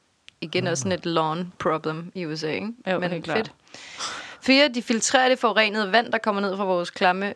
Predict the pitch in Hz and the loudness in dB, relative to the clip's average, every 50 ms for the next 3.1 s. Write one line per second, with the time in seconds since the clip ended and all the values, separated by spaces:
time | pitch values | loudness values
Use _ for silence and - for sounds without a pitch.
0 | - - 185 185 175 165 160 160 - 180 175 170 170 156 156 165 160 160 - - | -6 -4 -2 -2 0 -2 -4 -4 -2 -2 0 0 0 -2 -2 -4 -6 -6 -4 0
1 | 233 240 269 - - - 311 285 285 302 302 _ _ _ _ _ _ _ _ _ | 2 2 2 2 -2 -4 -2 -2 -2 -2 -4 _ _ _ _ _ _ _ _ _
2 | _ _ _ _ _ - - - 233 226 226 - _ _ - - - - 269 - | _ _ _ _ _ -8 -2 2 2 2 0 -2 _ _ -16 -8 0 0 0 0
3 | - | 0